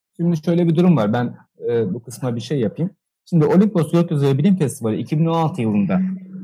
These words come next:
ilk kez yapılmaya karar verildiğinde ki biz çok riskli bir karar aldık. Neden? Çünkü hiçbir kurumdan destek almıyoruz. Hiçbir kurumdan destek almayacağız ve bir gökyüzü festivali yapacağız. Ee, o dönemde bizim düşündüğümüz şuydu. Türkiye'de yapılan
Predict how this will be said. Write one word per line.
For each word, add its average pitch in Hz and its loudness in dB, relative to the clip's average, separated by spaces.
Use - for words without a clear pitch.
ilk 196 -6
kez 135 0
yapılmaya 135 0
karar 143 0
verildiğinde 117 2
ki 127 -2
biz 123 -4
çok 123 -8
riskli 151 0
bir 143 0
karar 104 0
aldık. 113 0
Neden? 127 -2
Çünkü 135 -4
hiçbir 131 -2
kurumdan 107 0
destek 107 -4
almıyoruz. 95 -2
Hiçbir 143 -6
kurumdan 104 -2
destek 117 -2
almayacağız 156 2
ve 139 0
bir 151 0
gökyüzü 156 -2
festivali 147 0
yapacağız. - -8
Ee, 139 2
o 262 0
dönemde 202 4
bizim 208 6
düşündüğümüz 196 4
şuydu. 156 0
Türkiye'de 170 -2
yapılan 170 0